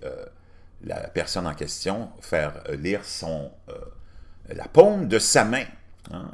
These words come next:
dans la, l'avancement de la biométrie. La technologie de lecteur électronique de paume d'Amazon, a connu, ou connue sous le nom d'Amazon One, a été lancée mardi au Red Rocks Am-, Amphitheater,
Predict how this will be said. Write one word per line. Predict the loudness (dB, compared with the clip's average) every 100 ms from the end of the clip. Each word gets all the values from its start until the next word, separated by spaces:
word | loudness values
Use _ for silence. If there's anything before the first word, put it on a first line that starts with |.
| -8
dans | -4 -2
la, | -2 -4 -6 -10 -14 -14 -12 -10 -10 -4
l'avancement | 0 0 0 -2 -4 0
de | 0
la |
biométrie. | 2 2 2 0 -2 -4 -6 -12 -2
La | 4
technologie | 6 6 4 -2 6 8 8 6 0 -4
de | 4 6 8 6 2 -2 -12 0
lecteur | 2 2 8 8 8
électronique | 4 2 0 0 0 2
de | 2
paume | 8 8 8 4
d'Amazon, | 6 6 4 2 0 0
a | -4
connu, | -2 -2 -2 -8
ou | -8 0
connue | 4 4 4
sous | -2 -2
le | 0
nom | 0 2
d'Amazon | 4 6 4 2 0 2
One, | 2 4 4 2 -4 -8 -18 -6
a | -2
été | 0
lancée | 2 2 0 2
mardi | 0 -2 -2
au | -2
Red | 2 6 8
Rocks | 8 6 4 -4 -12 -16 -20 -4
Am-, | -2 -2 -2
Amphitheater, | -2 -2 2 6 6 4